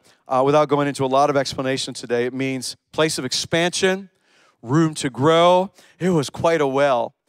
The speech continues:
It was the well that said, "We believe in our destiny. We believe in the dream that God put in our heart.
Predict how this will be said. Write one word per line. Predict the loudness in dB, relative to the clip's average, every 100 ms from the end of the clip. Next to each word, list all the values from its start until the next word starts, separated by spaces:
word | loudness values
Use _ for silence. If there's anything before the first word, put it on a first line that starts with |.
| _ _ -4
It | -4
was | 0 -2
the | -2
well | 0 2 4 2
that | 0 -6
said, | -6 -2 -2 -2
"We | -6
believe | -2 -2 -2 -2
in | -2
our | -4 -2
destiny. | -2 -2 -6 -8 -8 -12 _ _ -20 -4
We | -2
believe | 2 2 2 2 2
in | 0
the | -2
dream | 0 0 0 -2
that | 0
God | 0 0
put | 0 2
in | 2 2
our | 0
heart. | 2 2 4 0